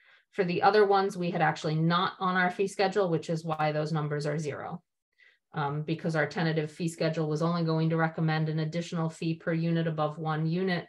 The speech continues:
for the all other parcel line. Um, and so we could make as many options as people want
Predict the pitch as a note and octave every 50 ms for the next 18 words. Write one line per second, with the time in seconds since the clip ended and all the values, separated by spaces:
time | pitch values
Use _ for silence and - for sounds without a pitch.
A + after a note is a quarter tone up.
0 | _ _ - - - G3+ F3+ F3 F3 E3 D#3+ D#3+ D#3+ D#3+ - _ _ _ _ _
1 | - F3+ E3+ F3 E3 - - F3 F3 F3 F3 - - E3 D#3+ D#3+ D#3 D3+ - -
2 | - E3 C#3+ - - C#3 - B2+ - _ - D#3+ C3+ G#2 - - E3+ E3+ E3 _
3 | _ _ _ _ _ _ _ _ _ _ _ _ _ _ _ _ _ _ _ _
4 | _ _ _ _ _ _ - E3+ C3 B2 C3 B2+ C#3 C3+ D#3 E3 - _ _ _
5 | _ _ _ _ _ _ _ _ _ - - E3 E3 - - G3 E3 D#3 D#3 D#3
6 | - - _ - F#3+ G3 A#3 B3+ B3 - D4+ A3+ F#3 G3 G#3+ G3 G3+ G#3 - -
7 | F#3 F3+ E3 D#3+ D#3+ F3 F3+ F#3 G3+ A#3+ D4 C#4+ C4+ B3 A#3 A#3 - - C#4 A#3+
8 | A#3+ A3 G#3 G3+ G#3 - C4 A3 A3+ A3 G#3 G3 F#3+ F#3+ G3 A3+ C4+ C#4+ - -